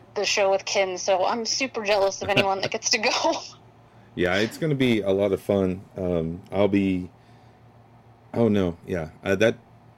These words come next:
Speaker 2: I'll be busy that night, actually. Not with con stuff, though, surprisingly. It'll be nice. Um,
Speaker 1: <laughs> We'll be busy all the other days leading up to it, though, so.
Speaker 2: Yeah, yeah, I was, yeah, it's crazy. But we're doing all of this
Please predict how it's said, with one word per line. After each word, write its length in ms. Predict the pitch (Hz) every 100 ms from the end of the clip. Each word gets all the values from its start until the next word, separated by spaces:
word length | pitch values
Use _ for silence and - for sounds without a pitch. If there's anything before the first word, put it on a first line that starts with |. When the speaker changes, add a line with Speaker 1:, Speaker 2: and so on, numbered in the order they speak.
| - - - -
Speaker 2:
I'll 120 | 113
be 100 | 117
busy 380 | 104 95 95 90
that 240 | 95 92
night, 240 | 87 82 76
actually. 600 | 87 92 - 98 90 85 - -
Not 200 | 113 120
with 120 | 135
con 260 | 151 147 147
stuff, 300 | - 98 -
though, 180 | 85
surprisingly. 800 | 78 - 104 110 104 90 85 80 - - - -
It'll 100 | 98
be 100 | 98
nice. 480 | 101 104 85 - - - - - - - -
Um, 540 | 104 92 87 85 80 -
Speaker 1:
<laughs> 580 | - - - - -
We'll 160 | 240 269
be 80 | 294
busy 320 | 262 240 240
all 140 | 214 233
the 100 | 233
other 200 | 220 202
days 200 | 196 190
leading 280 | 220 208 202
up 120 | 196
to 160 | - -
it, 140 | -
though, 220 | 165 165 202
so. 160 | - -
Speaker 2:
Yeah, 300 | 87 82 80 - - -
yeah, 300 | 90 82 -
I 80 | 117
was, 280 | 110 95 - - - - - - - -
yeah, 260 | 85 78 76 - -
it's 420 | 87 87 - - -
crazy. 360 | 98 87 87 -
But 240 | 170 156 - - - -
we're 140 | 151
doing 240 | 156 180
all 200 | 156 147 135
of 40 |
this 360 | 127 113 -